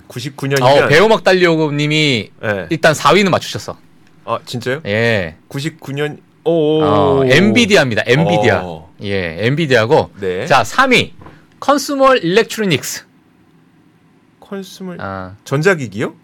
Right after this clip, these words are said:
Speaker 2: 저게 이제 뭐라고 해야 되나? 아,
Speaker 1: 뭐지?
Speaker 2: 이커머스.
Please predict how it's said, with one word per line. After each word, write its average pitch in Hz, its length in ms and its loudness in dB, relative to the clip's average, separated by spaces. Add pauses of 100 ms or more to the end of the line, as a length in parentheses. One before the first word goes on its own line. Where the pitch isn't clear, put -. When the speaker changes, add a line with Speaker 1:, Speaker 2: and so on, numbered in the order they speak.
(580)
Speaker 2:
저게 175 240 0
이제 135 440 2 (560)
뭐라고 120 320 -2
해야 107 80 -2
되나? 95 260 -8 (540)
아, 101 420 -4 (220)
Speaker 1:
뭐지? 117 340 -12 (580)
Speaker 2:
이커머스. 151 680 -2